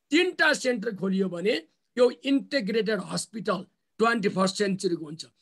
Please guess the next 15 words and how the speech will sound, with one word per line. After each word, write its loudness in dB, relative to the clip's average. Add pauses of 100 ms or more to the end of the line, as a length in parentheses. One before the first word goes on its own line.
(200)
यस्तो 0
हस्पिटल 0 (340)
संसारमा -2
छैन -2
होला। 0 (640)
कल्पना 0
मैले 2
गरेको, -2 (140)
म 0
मिस्टेक -2
हुन 2
सक्छु, -6 (300)
करेक्सन 0
गर्नु 0
होला 2